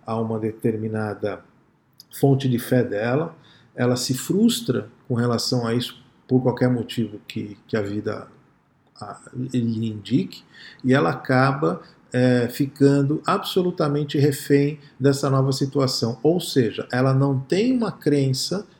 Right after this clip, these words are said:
mais, vamos colocar de forma genérica aqui, não tem mais crença em Deus, por exemplo, né? Ela tinha muita crença, ela se frustrou, ela, ela se desesperançou com relação a isso, e agora ela não tem mais essa crença.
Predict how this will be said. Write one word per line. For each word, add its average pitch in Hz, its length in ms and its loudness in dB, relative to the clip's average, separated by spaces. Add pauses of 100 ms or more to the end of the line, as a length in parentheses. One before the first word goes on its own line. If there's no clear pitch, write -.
(120)
mais, 123 760 -2 (400)
vamos 143 420 2
colocar 175 280 2
de 170 80 0
forma 156 280 -2
genérica 139 520 2
aqui, 110 140 -12
não 113 60 -16
tem 131 120 -4
mais 143 140 -2
crença 160 360 -2
em 165 100 0
Deus, 135 360 6
por - 160 -14
exemplo, - 240 -18 (340)
né? 151 240 -6 (340)
Ela 117 160 -6
tinha 120 240 -6
muita 110 240 -10
crença, 160 640 0
ela 120 140 -2
se - 160 -6
frustrou, 156 800 2
ela, 131 240 0 (260)
ela 117 100 -2
se 175 200 -4
desesperançou 135 960 0
com 117 100 -6
relação 117 500 -4
a 120 80 -2
isso, 214 400 0 (260)
e 165 80 0
agora 156 340 2
ela 160 120 2
não 160 160 -2
tem 151 180 0
mais 147 260 0
essa 151 260 -2
crença. - 540 -10